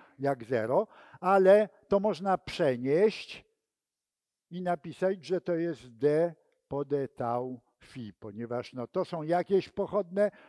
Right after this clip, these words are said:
to są inne pochodne, no ale pochodne można zamieniać, bo,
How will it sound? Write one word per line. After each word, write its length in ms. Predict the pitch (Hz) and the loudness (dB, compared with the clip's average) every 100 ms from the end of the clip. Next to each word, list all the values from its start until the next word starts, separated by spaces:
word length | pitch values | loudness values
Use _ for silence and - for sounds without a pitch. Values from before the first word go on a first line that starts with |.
| _ | _
to 120 | 180 | -4
są 220 | - 160 | -2 -6
inne 380 | 147 190 190 202 | -6 -8 0 0
pochodne, 600 | - 208 - 190 180 208 | 0 -4 0 0 2 -2
no 160 | 185 180 | 0 0
ale 180 | 175 175 | 0 0
pochodne 460 | 165 131 147 156 | -2 -6 -6 -6
można 380 | 147 139 139 127 | -6 -8 -6 -4
zamieniać, 600 | 127 113 135 135 127 113 | -4 -4 -6 -2 -4 -4
bo, 220 | 113 117 | -10 -10